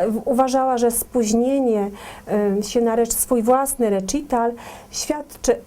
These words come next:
dobrze o tym i wróży dobrze. Mm, miała też bardzo trudny charakter, jak już tutaj cytowałam słowa Izabeli Cywińskiej.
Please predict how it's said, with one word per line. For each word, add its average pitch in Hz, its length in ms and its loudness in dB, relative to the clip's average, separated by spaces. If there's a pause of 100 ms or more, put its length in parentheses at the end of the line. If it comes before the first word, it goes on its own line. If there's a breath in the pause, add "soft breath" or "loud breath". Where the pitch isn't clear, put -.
dobrze 214 460 2
o 202 120 0
tym 277 240 -2
i 254 140 0
wróży 226 440 2
dobrze. 170 520 0 (600 loud breath)
Mm, 196 460 4 (580)
miała 302 400 -2
też 269 560 0 (120)
bardzo 220 640 2
trudny 180 380 2
charakter, 190 440 0
jak 185 120 2
już 196 140 -2
tutaj 214 280 -2
cytowałam 202 640 0
słowa 202 520 0 (720)
Izabeli 202 640 0
Cywińskiej. 220 600 0